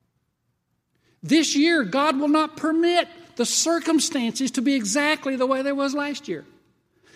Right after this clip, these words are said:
He will expand your faith. He will move you from the nest.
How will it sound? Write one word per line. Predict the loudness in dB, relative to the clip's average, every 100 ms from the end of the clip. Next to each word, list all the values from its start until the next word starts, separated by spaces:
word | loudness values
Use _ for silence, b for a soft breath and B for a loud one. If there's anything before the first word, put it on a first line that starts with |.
| b 2
He | 4
will | 6 4
expand | 2 -2 0 4 6 6
your | 4 2
faith. | -2 -2 0 -2 -4
He | 0
will | 2 4
move | 4 4 4
you | 4 2
from | 0 0
the | 0
nest. | -2 -6 -8 -12 -16